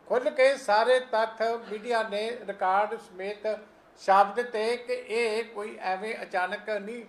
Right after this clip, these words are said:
ਹੜ੍ਹ ਆਏ, ਇਹ ਬਹੁਤ ਵੱਡੀ ਜ਼ਾਲਮਾਨਾ ਅਣਗਹਿਲੀ ਕਰਕੇ, ਕ੍ਰਿਮੀਨਲ ਨੈਗਲੀਜੈਂਸ ਕਰਕੇ ਇਹ ਜਿਹੜੇ ਹੜ੍ਹ ਆਏ ਆ।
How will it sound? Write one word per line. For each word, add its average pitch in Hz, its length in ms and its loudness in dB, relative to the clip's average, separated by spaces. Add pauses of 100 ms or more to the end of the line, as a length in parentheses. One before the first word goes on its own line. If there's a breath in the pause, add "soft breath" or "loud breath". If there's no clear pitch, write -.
(140)
ਹੜ੍ਹ 202 180 -2
ਆਏ, 196 300 0 (880)
ਇਹ 233 160 4
ਬਹੁਤ 196 520 4
ਵੱਡੀ 196 440 -4
ਜ਼ਾਲਮਾਨਾ 196 680 -2 (140)
ਅਣਗਹਿਲੀ 202 420 -2
ਕਰਕੇ, 214 400 -2
ਕ੍ਰਿਮੀਨਲ 208 480 -8
ਨੈਗਲੀਜੈਂਸ 214 480 -4
ਕਰਕੇ 208 420 -2 (840)
ਇਹ 220 100 2
ਜਿਹੜੇ 226 200 4
ਹੜ੍ਹ 220 220 8
ਆਏ 214 180 12
ਆ। 190 100 6